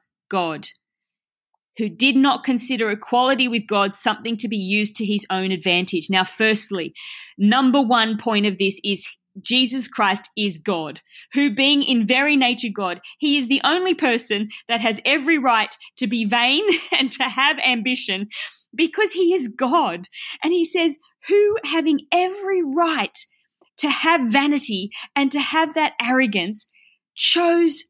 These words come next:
not to, chose to let that go and did not consider equality with God something to be used to his own advantage. Another version says, "Did not consider equality, um,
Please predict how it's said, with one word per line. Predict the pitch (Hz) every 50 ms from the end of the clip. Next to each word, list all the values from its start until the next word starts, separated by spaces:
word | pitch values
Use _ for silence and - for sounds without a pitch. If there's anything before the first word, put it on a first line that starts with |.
| _ _
not | 220 208 208 208 214 208 - - - -
to, | - 196 160 151 190 185 - _ _ _ _ _ _ _ _ _ - -
chose | - - 339 349 392 415 392 - -
to | - - 311 269
let | 233 220 214 214 302 381 - - -
that | 359 359 349 359 _
go | - 180 156 147 147 165 208 214 - - - - - - - _ _
and | 254 262 254 226 202 254
did | 277 330 339 381
not | 415 427 440 453 440 - _ _
consider | - 349 294 277 - 302 277 254 247 233
equality | 233 - - 247 247 254 269 254 294 277
with | 277 - -
God | 240 220 214 214 208 -
something | - - 226 220 214 - 247 233 214
to | - 214
be | 233
used | 202 190 208 214 208 214 -
to | 220
his | 214 196 -
own | - 196 190 196
advantage. | 190 165 - 180 180 190 196 196 170 160 - - - - - - -
Another | 233 240 247 277 302 302 359
version | 262 294 277 262 226 247 233
says, | 240 254 220 220 220
"Did | - 254 226
not | 277 339 370 370
consider | 370 392 339 - 320 262 262
equality, | 240 247 - - 240 240 233 240 214 240 233 202 - _ _ -
um, | 240 220 208 208 202 202